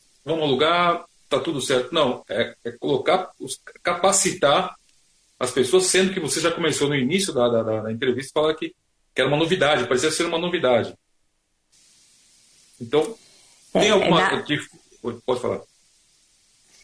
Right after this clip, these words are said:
Speaker 2: Não, não, não. A formação é a chave. Essa é o que faz a mudança. É, você não precisa,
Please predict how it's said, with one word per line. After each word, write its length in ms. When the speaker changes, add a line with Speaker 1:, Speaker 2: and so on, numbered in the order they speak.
Speaker 2:
Não, 180
não, 120
não. 120
A 180
formação 800
é 320
a 180
chave. 520
Essa 400
é 380
o 120
que 180
faz 280
a 80
mudança. 640
É, 400
você 240
não 100
precisa, 720